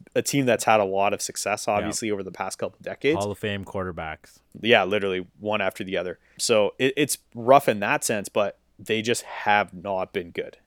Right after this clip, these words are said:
Speaker 1: and they've been consistently poor. There was a stretch where they ended up going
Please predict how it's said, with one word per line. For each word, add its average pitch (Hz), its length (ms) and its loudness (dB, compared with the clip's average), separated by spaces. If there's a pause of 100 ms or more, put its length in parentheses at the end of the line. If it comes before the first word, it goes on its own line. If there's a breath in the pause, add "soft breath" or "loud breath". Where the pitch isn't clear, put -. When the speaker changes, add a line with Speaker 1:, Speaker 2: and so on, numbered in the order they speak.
Speaker 1:
and 101 160 -6
they've 98 200 -4
been 98 180 -6
consistently 98 600 -8
poor. 98 380 -4 (360 soft breath)
There 110 140 4
was 104 320 2
a 117 80 -2
stretch - 480 -2
where 98 380 0 (100)
they 107 200 -2
ended 101 280 -6
up 101 200 0 (360)
going 104 280 -4